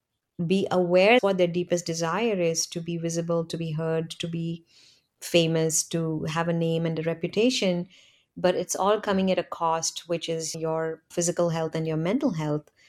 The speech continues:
So instead of pointing fingers to studios or to companies,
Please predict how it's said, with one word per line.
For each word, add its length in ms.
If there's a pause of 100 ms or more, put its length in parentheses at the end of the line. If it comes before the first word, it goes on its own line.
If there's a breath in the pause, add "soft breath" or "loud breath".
(240)
So 580 (240)
instead 400
of 400 (420)
pointing 520
fingers 540
to 440
studios 760
or 340
to 100
companies, 600